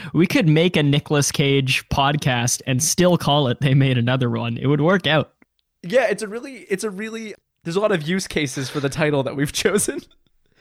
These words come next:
Speaker 2: If anybody wants to send us any emails or tweets, if you're interested in a sub-series of bonus episodes on this feed where we talk about Nick Cage movies, we will do it.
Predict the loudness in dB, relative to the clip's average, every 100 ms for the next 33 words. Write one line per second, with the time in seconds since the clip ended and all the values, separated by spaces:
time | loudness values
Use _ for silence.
0 | -12 -4 -2 0 0 2 2 2 0 -4
1 | -2 0 0 -2 -2 -2 0 0 0 -2
2 | -2 -2 -2 -4 -4 -4 -4 -4 -2 -4
3 | -4 -2 -2 -2 -4 -4 -2 0 -2 -4
4 | -8 _ _ _ -10 -2 2 2 0 -6
5 | -2 -2 0 0 0 0 -2 0 2 2
6 | 0 0 -4 -4 -4 -2 -2 -6 -10 -18
7 | _ _ _ _ _ _ -6 -2 -2 0
8 | -2 -4 -10 -4 -4 -4 -6 -14 _ _
9 | _ -10 -6 -6 -2 -2 -2 -2 -2 -2
10 | -8 -4 -4 -4 -6 -8 -8 -10 -12 -10
11 | -6 -6 -6 -2 -2 -2 -4